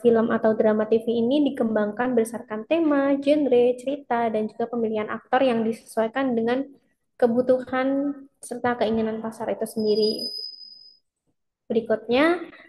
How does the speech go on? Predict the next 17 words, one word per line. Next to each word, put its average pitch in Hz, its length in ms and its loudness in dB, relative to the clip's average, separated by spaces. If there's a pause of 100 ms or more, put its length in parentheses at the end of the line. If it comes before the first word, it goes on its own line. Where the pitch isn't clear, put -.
(120)
perkembangan 254 480 6
industri 254 640 4
film 240 400 4
yang 214 240 2
belum 220 160 6
stabil. 220 720 0 (480)
Industri 247 400 2
film 247 240 2
ini 262 240 2
masih 285 320 2
dalam 226 400 2
tahap 220 640 -6
perkembangan 220 800 0
dan 233 240 2
belum 226 180 2
sepenuhnya 233 720 -4
menguntungkan. 226 840 -4